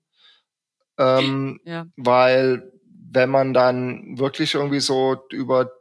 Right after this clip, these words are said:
Speaker 1: das kann man natürlich auch machen, äh, einfach auf den nächsten Hügel drauf, beziehungsweise wenn man dann vorher abgeklärt hat, dass man das darf, aber dann gibt's
Speaker 2: Wollte grad
Speaker 1: natürlich so
Speaker 2: sagen, du hattest ja was zum Wegerecht schon gesagt oder
Speaker 1: Genau,
Speaker 2: zum
Speaker 1: aber
Speaker 2: Betretungsrecht.
Speaker 1: aber es gibt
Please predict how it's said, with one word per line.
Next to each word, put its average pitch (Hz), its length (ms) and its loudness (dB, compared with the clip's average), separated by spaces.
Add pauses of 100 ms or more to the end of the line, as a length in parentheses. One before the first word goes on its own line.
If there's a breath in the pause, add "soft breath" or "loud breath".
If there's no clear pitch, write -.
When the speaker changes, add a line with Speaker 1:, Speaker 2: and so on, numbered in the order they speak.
(320)
Speaker 1:
das 120 200 -2
kann 139 160 2
man 139 100 4
natürlich 135 380 0
auch 139 220 0
machen, 151 320 0
äh, 131 720 0
einfach 135 280 -4
auf 131 120 -2
den 127 120 -2
nächsten 131 280 -4
Hügel 147 320 -2
drauf, 147 440 0
beziehungsweise 131 720 -2 (440)
wenn 123 120 -2
man 127 140 0
dann 123 100 -4
vorher - 260 0
abgeklärt 139 480 -2
hat, 135 100 -6
dass 127 160 -2
man 127 120 -2
das 120 200 0
darf, 131 380 4
aber 127 140 0
dann 120 120 -2
gibt's 123 160 -4
Speaker 2:
Wollte - 140 -4
grad 202 100 4
Speaker 1:
natürlich 123 120 0
so 208 60 4
Speaker 2:
sagen, 185 300 2
du 170 100 -2
hattest 180 200 0
ja 185 80 0
was 180 160 -2
zum 185 140 -8
Wegerecht 180 480 2
schon 175 160 -8
gesagt 170 440 -2
oder 170 120 -4
Speaker 1:
Genau, 120 360 2
Speaker 2:
zum 120 80 2
Speaker 1:
aber 127 240 4
Speaker 2:
Betretungsrecht. - 500 -12 (380)
Speaker 1:
aber 127 180 2
es 127 160 -2
gibt - 400 -4